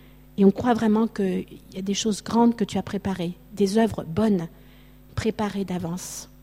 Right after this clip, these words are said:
et que chacun de nous soit ce magnifique poème, mais aussi relié aux autres poèmes, qu'on soit ensemble ces, cette œuvre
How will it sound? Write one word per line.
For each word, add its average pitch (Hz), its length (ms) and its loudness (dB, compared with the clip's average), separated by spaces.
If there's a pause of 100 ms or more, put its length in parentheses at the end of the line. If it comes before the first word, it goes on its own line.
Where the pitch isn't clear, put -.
(500)
et 196 80 -6
que 220 100 -2
chacun 240 340 2
de 214 80 6
nous 214 180 4
soit 208 180 0
ce 196 140 -4
magnifique 226 480 2
poème, 185 480 0 (1160)
mais 220 120 6
aussi 226 260 2
relié 247 440 6 (180)
aux 190 160 4
autres 269 240 4
poèmes, 190 480 2 (360)
qu'on 202 120 -4
soit 220 140 2
ensemble 240 280 2
ces, 196 320 -2
cette - 280 -2
œuvre 208 320 2